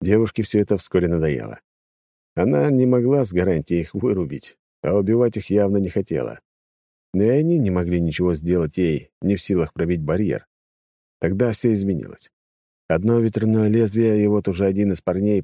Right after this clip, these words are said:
падает на землю без ног. Разум говорил о том, что пострадавший должен был сейчас заорать от боли или гнева.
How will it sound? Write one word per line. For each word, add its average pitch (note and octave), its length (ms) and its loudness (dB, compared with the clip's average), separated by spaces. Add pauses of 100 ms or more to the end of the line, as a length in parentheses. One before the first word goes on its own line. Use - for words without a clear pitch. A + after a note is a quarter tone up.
падает F#2 360 -2
на F2+ 120 0
землю F#2+ 420 0
без F2 260 -4
ног. F#2 320 -4 (680)
Разум A2+ 440 0
говорил G#2+ 340 2
о G2 60 -2
том, G2+ 340 -2
что - 200 -10
пострадавший F2 640 -2
должен F#2 400 -2
был F2 140 -2
сейчас F2 340 -2
заорать F#2 380 -2
от E2+ 100 -4
боли G2+ 360 2
или F#2+ 200 2
гнева. F#2+ 480 0